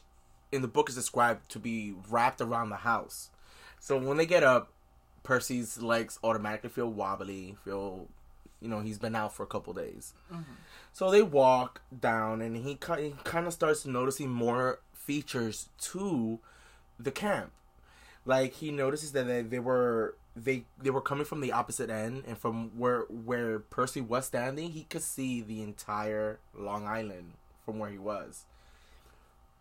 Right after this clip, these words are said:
Speaker 1: It must have been the north. <laughs> It says,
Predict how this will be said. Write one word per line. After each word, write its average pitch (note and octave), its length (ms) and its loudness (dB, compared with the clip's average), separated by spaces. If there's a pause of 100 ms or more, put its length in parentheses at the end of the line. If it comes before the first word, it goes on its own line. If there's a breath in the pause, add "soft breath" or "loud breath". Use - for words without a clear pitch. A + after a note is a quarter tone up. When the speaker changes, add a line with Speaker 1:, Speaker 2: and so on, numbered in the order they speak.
(960)
Speaker 1:
It C#3+ 80 4
must G#3 140 6
have G#3 80 2
been G#3 80 8
the D3 120 2
north. E3 300 8
<laughs> - 20 -4
It F3+ 720 6
says, F#3 520 12